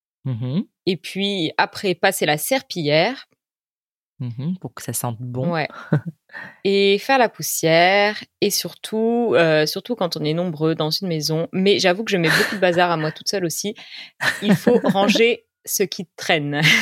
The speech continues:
Speaker 2: <laughs>
Speaker 1: Alors oui, ça vraiment. Moi, j'ai des jouets partout, des livres partout, et, euh, c'est pas forcément dû qu'à ma fille. <laughs> Donc, euh, je suis d'accord. Il faut mettre un petit peu d'ordre dans les affaires, remettre les choses à leur place.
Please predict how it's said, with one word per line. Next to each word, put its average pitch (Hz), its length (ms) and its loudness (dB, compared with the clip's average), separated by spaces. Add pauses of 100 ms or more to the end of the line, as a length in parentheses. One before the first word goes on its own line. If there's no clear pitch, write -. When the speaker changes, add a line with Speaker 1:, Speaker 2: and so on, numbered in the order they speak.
(440)
Speaker 2:
<laughs> - 580 -6
Speaker 1:
Alors 127 340 4
oui, 156 140 4
ça 160 240 2
vraiment. 139 340 0
Moi, 120 100 -2
j'ai 131 120 -4
des 135 120 0
jouets 156 240 2
partout, - 440 -4
des 156 140 2
livres 170 360 2
partout, - 540 -4
et, - 240 -6
euh, - 120 -6
c'est - 160 -10
pas 156 120 -6
forcément 147 400 -4
dû 147 160 -4
qu'à 151 100 -2
ma 131 140 -2
fille. - 180 -2 (800)
<laughs> 311 760 -4
Donc, 156 200 -4
euh, 156 120 4
je 151 80 -6
suis 220 140 -4
d'accord. 147 380 -2
Il 127 80 -10
faut - 160 -14
mettre 135 280 -6 (120)
un 226 180 2
petit - 220 -10
peu 170 160 -2
d'ordre 156 420 -2
dans 131 100 -6
les 127 160 -6
affaires, 160 560 -4
remettre 135 380 -6
les 131 80 -2
choses 131 200 -6
à 123 40 -2
leur 113 160 -4
place. 180 460 0